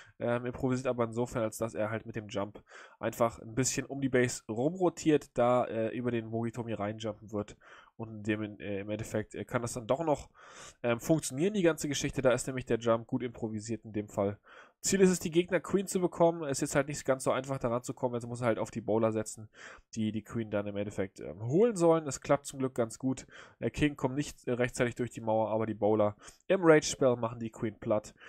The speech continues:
Und, ähm, ja, jetzt hat er noch zwölf Hawks und einen Heal für den Rest der Basen, wie ihr sehen könnt. Stehen nicht mehr so wirklich viele Deaths, von daher hier auch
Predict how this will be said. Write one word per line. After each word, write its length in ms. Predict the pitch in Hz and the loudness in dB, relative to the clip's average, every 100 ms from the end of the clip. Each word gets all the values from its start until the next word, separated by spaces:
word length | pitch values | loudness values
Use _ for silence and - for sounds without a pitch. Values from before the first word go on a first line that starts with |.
| - - _ _ | -20 -20 _ _
Und, 400 | 110 101 98 110 | -6 -6 -6 0
ähm, 340 | 104 101 98 | 2 2 0
ja, 140 | 165 | 4
jetzt 140 | 151 - | 6 6
hat 80 | 175 | 2
er 80 | |
noch 140 | 190 156 | 0 -2
zwölf 520 | - - 151 180 - | -2 2 4 4 4
Hawks 300 | 156 147 - | 4 4 2
und 200 | 135 - | -4 -4
einen 80 | 123 | -12
Heal 200 | 120 131 | -6 -6
für 140 | - | -4
den 100 | 123 | -6
Rest 300 | 117 117 - | -2 -2 -2
der 60 | 110 | -4
Basen, 380 | 113 107 110 107 | 0 0 -2 -6
wie 140 | 104 | -4
ihr 140 | 101 98 | -4 -4
sehen 180 | 101 | -6
könnt. 300 | 101 101 92 - - - - _ | -6 -10 -10 -18 -20 -20 -20 _
Stehen 240 | - 320 226 | 2 4 4
nicht 120 | 220 | 4
mehr 120 | 208 | 4
so 180 | 202 147 | 4 8
wirklich 380 | 202 226 185 - | 8 8 0 0
viele 200 | 170 147 | 2 4
Deaths, 240 | 139 143 | 2 0
von 160 | - 127 | -6 2
daher 300 | 120 127 117 | 2 2 -2
hier 240 | 123 120 | 0 0
auch 220 | 113 - | 0 -2